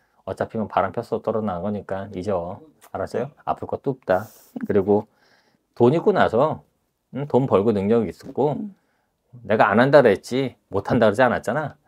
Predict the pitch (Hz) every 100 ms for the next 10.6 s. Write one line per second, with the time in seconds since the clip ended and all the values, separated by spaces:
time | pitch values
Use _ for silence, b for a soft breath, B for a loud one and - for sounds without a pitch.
0 | _ 87 107 120 90 107 139 - 120 127
1 | 107 107 120 127 107 110 127 95 92 90
2 | - 80 107 _ _ _ _ _ _ _
3 | 107 113 95 110 120 107 113 107 - 95
4 | 95 117 120 - _ - 113 104 101 131
5 | 127 110 98 - 151 110 - 92 - 117
6 | 123 - 208 90 113 135 135 139 123 113
7 | 127 - 123 101 90 101 110 95 110 123
8 | b b b _ - 110 - 104 110 160
9 | - 151 127 98 - - 104 101 - 95
10 | - 101 87 90 82 -